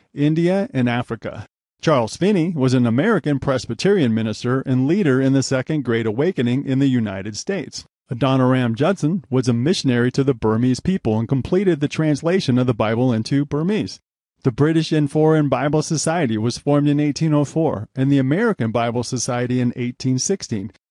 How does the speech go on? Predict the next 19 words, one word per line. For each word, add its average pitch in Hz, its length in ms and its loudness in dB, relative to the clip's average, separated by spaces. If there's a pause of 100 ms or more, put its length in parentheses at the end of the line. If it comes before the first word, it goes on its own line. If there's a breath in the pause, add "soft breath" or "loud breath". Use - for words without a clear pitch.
(120)
which - 180 -2
spread 127 360 0
millions 147 400 2
of 160 60 0
Bibles 160 540 0
worldwide. 117 720 0 (360)
Hudson 139 320 2
Taylor 156 420 2
was 135 200 4
a 120 80 2
British 165 400 2
Protestant 131 500 0
Christian 123 420 -2
missionary 123 520 0
to 139 120 0
China 131 440 0
for 123 160 -2
fifty-one 160 760 0
years. 165 360 -2